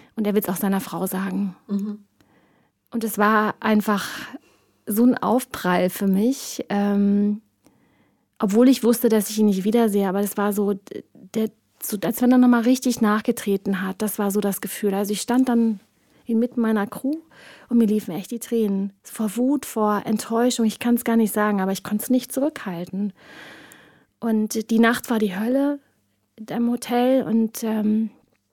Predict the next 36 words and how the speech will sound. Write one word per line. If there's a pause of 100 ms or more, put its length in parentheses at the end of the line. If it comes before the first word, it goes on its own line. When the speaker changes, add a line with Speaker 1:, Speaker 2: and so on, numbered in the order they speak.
(420)
Speaker 1:
als
ich
dann
zurückgeflogen
bin,
haben
wir
nochmal
geredet,
beziehungsweise
er
hat
mehr
geredet
als
ich. (1160)
Ähm, (100)
ja,
er
wäre
nicht
verliebt
gewesen
in
mich
und
er
hat
alles
versucht
und (400)
das
nervt
ihn
alles
und